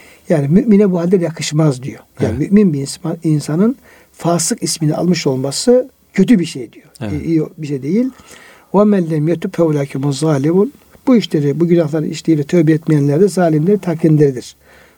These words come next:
Speaker 1: buyuruyor. Bir diğer ifade de bu bir mümine hani işte birbirinizi kötü lakaplara çağırmayın diyoruz ayet-i kerime. Bir diğer anlamı da bir mümine fasık diye hitap etmek
Speaker 2: Evet.
Speaker 1: lakap olarak.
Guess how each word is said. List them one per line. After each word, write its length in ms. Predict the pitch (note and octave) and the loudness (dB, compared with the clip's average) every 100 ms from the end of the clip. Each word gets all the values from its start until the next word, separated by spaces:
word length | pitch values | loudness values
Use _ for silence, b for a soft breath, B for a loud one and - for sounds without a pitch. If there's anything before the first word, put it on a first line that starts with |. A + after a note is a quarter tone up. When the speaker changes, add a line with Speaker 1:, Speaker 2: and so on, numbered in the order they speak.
| b A3 | b 2
Speaker 1:
buyuruyor. 440 | E3 A#2+ D#3+ G#3 _ b b b b b b _ C4 | 2 0 -6 -8 _ b b b b b b _ 2
Bir 200 | B3 F#3 | 2 2
diğer 220 | A3 G#3 | 2 2
ifade 440 | F#3 G3+ G#3 G#3 | 0 -2 2 2
de 260 | A3+ A#3+ A3 - | 2 0 -4 0
bu 340 | F#3+ G#3+ F#3 D3+ | 4 4 2 -2
bir 340 | E3+ A3+ F#3 | -2 0 0
mümine 600 | D3+ A3+ F3 D#3+ F#3 C#4 _ _ _ _ _ | -2 0 0 2 0 -2 _ _ _ _ _
hani 360 | D#3+ D#3+ D3+ - b b b | -2 0 0 -4 b b b
işte 380 | b D#3+ D3 C#3+ | b -2 0 2
birbirinizi 800 | E3 D#3+ E3+ D#3 D3+ D#3 D#3+ E3 - | 0 2 2 2 -2 2 2 2 -2
kötü 200 | E3+ E3+ | -2 -2
lakaplara 380 | D#3 E3 D#3 | -2 -2 -2
çağırmayın 580 | D3 D3+ D#3 D3+ D3+ D3+ | -2 0 0 2 2 2
diyoruz 220 | A3 C4 | 2 2
ayet-i 220 | C#3+ B2+ - | 0 -4 -4
kerime. 440 | C#3 B2+ G3+ C#4 - B B B B B D4+ | -4 0 0 -2 -8 B B B B B 2
Bir 160 | C4 | 4
diğer 160 | F3 E3 | 4 2
anlamı 440 | E3+ D#3 D3 D3+ | 0 -2 -2 0
da 240 | G#3+ A3+ A3+ _ - | 0 0 -2 _ 2
bir 160 | G#3+ | 2
mümine 500 | F3 G3+ G#3 F#3 B3 | 4 2 4 4 4
fasık 720 | B3 - F#3+ E3+ G3 - - - - | 0 0 -2 2 0 -2 -14 -18 -4
diye 120 | F3 | 0
hitap 260 | D3+ D#3 C3 | 2 0 -2
etmek 320 | B2 G#2+ G#2+ B B B B - | -2 -6 -10 B B B B -6
Speaker 2:
Evet. 100 | B2 | -2
Speaker 1:
lakap 260 | D#3 D#3 | 0 -2
olarak. 400 | C3+ B2+ G#3 - | -2 -2 -2 -2